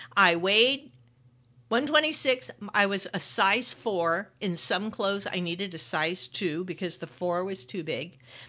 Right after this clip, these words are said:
Now, this is in the nineteen eighties, before vanity sizing, before they made all the sizes bigger. And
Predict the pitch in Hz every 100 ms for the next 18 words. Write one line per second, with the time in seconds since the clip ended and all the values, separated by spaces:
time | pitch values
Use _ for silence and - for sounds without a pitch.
0 | - 233 175 185 453 494 554 508 349 220
1 | 185 220 220 - 165 175 185 123 - 160
2 | - 196 180 151 165 175 196 190 151 -
3 | 147 147 175 190 185 175 - 170 160 160
4 | 165 160 156 - 151 160 160 131 - 147
5 | 151 175 247 - - - - - 202 175
6 | 156